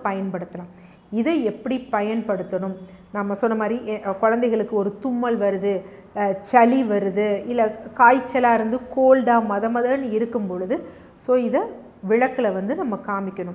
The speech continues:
So விளக்குல காமிச்சோன்னே அதை பிடிச்சு எரிஞ்சு பின்னாடி அணைந்துரும் பார்த்தீங்களா? அணைந்த பிறகு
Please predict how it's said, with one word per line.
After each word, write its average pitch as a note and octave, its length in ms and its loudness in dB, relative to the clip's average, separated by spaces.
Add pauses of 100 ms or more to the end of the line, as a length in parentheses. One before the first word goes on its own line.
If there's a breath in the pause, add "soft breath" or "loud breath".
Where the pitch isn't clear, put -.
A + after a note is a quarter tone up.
So G3+ 280 -6
விளக்குல C4+ 480 0
காமிச்சோன்னே A3 440 -4
அதை C4 320 -6
பிடிச்சு G#3 260 -8
எரிஞ்சு A#3 420 0 (500 loud breath)
பின்னாடி B3 360 0 (160)
அணைந்துரும் A#3+ 420 0
பார்த்தீங்களா? G#3 460 -2
அணைந்த G#3 400 -2
பிறகு F#3+ 480 -2